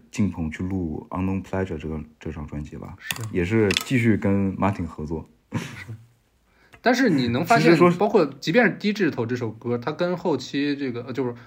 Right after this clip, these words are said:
Speaker 2: 后面 Unknown Pleasure 里边的所有歌，还是，就是还是有，有差距的啊。就因为 Unknown Pleasure 这整张专辑，
Speaker 1: 对。
Speaker 2: 我觉得为什么这个乐队只有两张专辑能，能，这个，这个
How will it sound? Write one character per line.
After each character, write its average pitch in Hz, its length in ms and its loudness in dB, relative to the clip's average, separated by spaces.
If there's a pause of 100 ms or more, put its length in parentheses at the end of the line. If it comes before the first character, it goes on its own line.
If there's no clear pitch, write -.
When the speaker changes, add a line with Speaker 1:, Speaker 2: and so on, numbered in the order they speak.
Speaker 2:
后 196 180 2
面 120 340 0
Unknown 139 300 -2
Pleasure 143 320 -2
里 120 80 -6
边 120 160 -6
的 117 40 -8
所 143 140 -2
有 143 100 0
歌， 117 200 -6
还 127 120 -10
是， 147 240 -6 (240)
就 165 120 -4
是 135 60 -4
还 - 100 0
是 202 140 0
有， 123 260 -4
有 120 140 -6
差 147 200 -2
距 170 160 -2
的 117 100 -4
啊。 117 160 -16 (140)
就 185 80 -4
因 214 140 0
为 220 80 -6 (100)
Unknown 208 300 0
Pleasure 196 260 2
这 - 100 -6
整 - 160 -6
张 127 120 -2
专 180 160 2
辑， 139 100 -2
Speaker 1:
对。 165 80 0
Speaker 2:
我 117 80 0
觉 120 100 -2
得 180 120 -2
为 220 180 2
什 - 120 -2
么 160 120 -2 (440)
这 233 100 -2
个 196 80 0
乐 196 140 4
队 151 420 2 (400)
只 165 100 4
有 208 60 10
两 143 180 6
张 123 160 -2
专 143 180 -2
辑 117 320 -6 (360)
能， 160 240 -4
能， 147 240 -4 (240)
这 - 100 -10
个， 127 100 -6
这 123 140 -12
个 123 180 -4